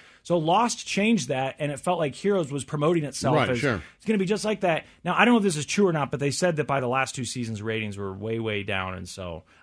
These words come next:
Speaker 1: I don't know if they
Speaker 2: I don't know what happened
Speaker 1: I don't
Speaker 2: to
Speaker 1: know
Speaker 2: it.
Speaker 1: if they had a conclusion to it. That's the worst, is when it's something that you invest all that time into, and then
Speaker 2: Right.
Speaker 1: it just ends, and they don't even give you, like, come on. It's like Netflix and all those networks. At least,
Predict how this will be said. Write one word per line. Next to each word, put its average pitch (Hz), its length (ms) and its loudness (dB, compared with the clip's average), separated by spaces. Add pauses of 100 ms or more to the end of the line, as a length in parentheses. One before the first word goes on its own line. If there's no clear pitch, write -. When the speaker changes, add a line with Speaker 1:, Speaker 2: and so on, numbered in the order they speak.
Speaker 1:
I 156 80 6
don't 185 100 4
know 180 160 6
if 165 120 2
they 101 300 -2
Speaker 2:
I 143 60 6
don't 165 100 6
know 135 100 6
what 110 100 4
happened 120 320 6
Speaker 1:
I - 20 6
don't - 80 8
Speaker 2:
to 208 40 8
Speaker 1:
know 196 60 10
Speaker 2:
it. - 20 8
Speaker 1:
if - 60 4
they 180 80 4
had 170 160 4
a 170 60 2
conclusion 170 640 2
to 254 200 4
it. 247 100 2
That's 240 240 2
the 156 100 0
worst, 175 420 2
is 143 160 -4
when 143 420 -4 (380)
it's 151 120 -2
something 180 200 6
that 180 120 2
you 180 100 4
invest 170 380 2
all 170 100 2
that 143 220 -2
time 185 260 0
into, 139 500 -2
and 143 200 0
then 139 320 -2
Speaker 2:
Right. 107 340 -2
Speaker 1:
it 160 180 2
just 160 360 0
ends, 196 260 4
and 160 140 4
they 180 80 6
don't 190 100 4
even 175 180 2
give 175 200 4
you, 170 100 2
like, 175 220 -2
come 302 160 -2
on. 202 200 0 (240)
It's 190 120 -2
like 220 120 -2
Netflix 254 460 2
and 208 100 0
all 220 140 4
those 190 160 2
networks. 156 400 -2
At - 180 -2
least, 330 380 2